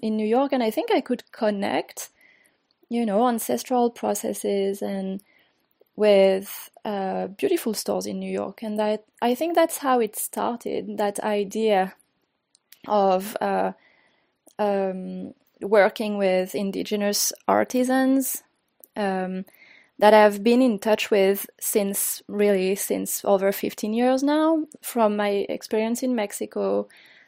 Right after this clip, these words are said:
and all my travels in Latin America. And because most of the time I travel by myself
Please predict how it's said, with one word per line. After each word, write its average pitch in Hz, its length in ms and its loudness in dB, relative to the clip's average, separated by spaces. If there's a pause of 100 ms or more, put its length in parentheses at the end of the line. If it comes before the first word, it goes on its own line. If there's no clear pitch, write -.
(160)
and 190 640 -4
all 202 180 4
my 214 140 2
travels 196 500 -2
in 208 140 -6
Latin 196 240 -6
America. 214 640 -4 (540)
And 220 120 -2
because 285 280 2
most 240 260 2
of 226 140 2
the 202 100 0
time 226 340 2
I 208 120 0
travel 214 400 -2
by 240 160 0
myself 233 760 0